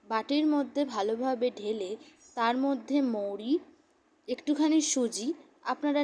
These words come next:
নুনও দিতে পারেন, দিয়ে ভালো করে দশ পনেরো মিনিট ব্যাটারটিকে ফেটিয়ে নেওয়া হলো। দিয়ে ব্যাটারটি থালা চাপা দিয়ে কিছুক্ষণ রেখে দেওয়া হলো। এইবার শিরা বানানোর জন্য একটা আলাদা পাত্রে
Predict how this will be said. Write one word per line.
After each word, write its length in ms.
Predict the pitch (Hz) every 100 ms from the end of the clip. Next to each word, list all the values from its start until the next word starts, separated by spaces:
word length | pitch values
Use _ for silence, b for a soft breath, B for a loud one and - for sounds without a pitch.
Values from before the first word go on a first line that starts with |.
| 269
নুনও 260 | 220 226 254
দিতে 160 | 262 269
পারেন, 240 | 254 254 302 254
দিয়ে 180 | 226 208 247 214
ভালো 220 | 202 254 302
করে 160 | 320 311 240
দশ 120 | 214 -
পনেরো 280 | 262 262 277 269
মিনিট 200 | 247 240
ব্যাটারটিকে 520 | 214 196 226 - 254 262 277
ফেটিয়ে 340 | 226 220 220 214
নেওয়া 180 | 226 330
হলো। 200 | 247 180 - _ 311
দিয়ে 200 | 302 262 269
ব্যাটারটি 560 | 240 - 254 - - 254 294
থালা 220 | 247 214 214
চাপা 240 | 240 269 277
দিয়ে 140 | 226 247 277
কিছুক্ষণ 360 | 226 226 254 294
রেখে 180 | 214 - 202
দেওয়া 160 | 220 285
হলো। 100 | 214 269
এইবার 340 | 294 320 330 262 285
শিরা 280 | - 277 302 330
বানানোর 400 | 302 285 294 294 247
জন্য 260 | 269 233 196 220 240 233
একটা 260 | - - 269 220
আলাদা 300 | 208 214 254 254 -
পাত্রে 460 | 202 - _ 233